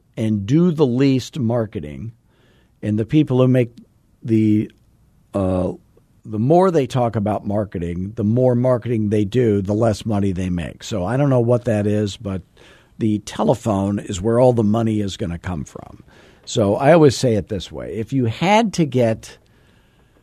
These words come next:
you know, my goal for all of you listening, if you're not doing this already, so if you're not a Fearless Agent coaching student of mine, or you are,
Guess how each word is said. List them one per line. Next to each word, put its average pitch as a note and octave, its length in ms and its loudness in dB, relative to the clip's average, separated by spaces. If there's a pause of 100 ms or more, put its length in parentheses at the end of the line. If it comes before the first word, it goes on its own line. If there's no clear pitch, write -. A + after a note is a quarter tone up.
(420)
you C3 100 0
know, A2 100 4
my C#3+ 280 8
goal C#3 320 8
for A#2 200 0
all A#2+ 240 8
of A2 140 4
you A2+ 240 6
listening, G#2 720 2 (160)
if G2+ 180 -4
you're G#2 120 2
not G#2 240 0
doing G2+ 300 2
this F2 200 -2
already, D#2+ 560 -4 (600)
so - 180 -2
if F2+ 120 0
you're D3+ 120 8
not B2 420 6
a G#2 80 2
Fearless G2 460 2
Agent G2 400 -4
coaching G2 340 -2
student F2+ 320 -4
of F2 60 0
mine, F2 440 -2 (720)
or F2+ 160 -2
you C3+ 240 6
are, D2+ 320 2